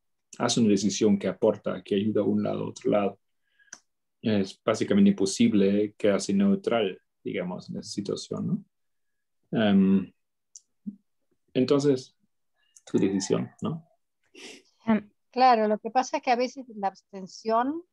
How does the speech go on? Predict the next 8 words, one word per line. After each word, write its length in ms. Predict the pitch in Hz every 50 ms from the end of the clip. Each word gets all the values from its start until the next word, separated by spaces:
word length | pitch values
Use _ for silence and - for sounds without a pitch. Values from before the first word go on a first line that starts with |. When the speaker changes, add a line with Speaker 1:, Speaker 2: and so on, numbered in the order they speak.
| _ _ _ _ _ _ _ _ _ _ _ _ _ _ _ _ _ _
Speaker 3:
es 220 | 202 214 214 -
un 180 | 240 226 233 214
voto 540 | 202 220 226 226 - _ 277 294 330 311 - _ _ _ _ _ _ _ _ _ _ _
para, 640 | - 202 196 202 208 226 233 240 254 277 285 - _ _
eh, 580 | 208 190 185 180 175 175 170 170 175 175 175 _
el 500 | 175 175 175 175 175 175 175 175 170 160 _
que 100 | _ 175 _
tiene 720 | _ 190 196 196 202 202 196 190 180 175 160 160 156